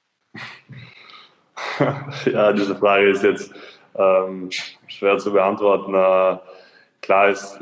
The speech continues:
Kiel ein Traumverein gewesen für mich, ähm, schon als kleines Kind. Aber das heißt nicht, dass, äh, ich, äh, ja, für immer spielen werde oder für immer spielen möchte. Das wird, äh, die Zukunft dann zeigen, wie, wie sich das alles ergibt. Aber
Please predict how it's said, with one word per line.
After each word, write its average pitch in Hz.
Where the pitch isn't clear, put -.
Kiel 107
ein 98
Traumverein 95
gewesen 92
für -
mich, 92
ähm, 90
schon 90
als 90
kleines 92
Kind. 104
Aber 92
das -
heißt 95
nicht, 95
dass, 98
äh, 98
ich, 107
äh, 104
ja, 98
für 104
immer 107
spielen 117
werde 113
oder 95
für 98
immer 98
spielen 98
möchte. 101
Das 98
wird, 98
äh, 95
die 95
Zukunft 101
dann 98
zeigen, 104
wie, 101
wie 104
sich 101
das 101
alles 101
ergibt. 104
Aber 95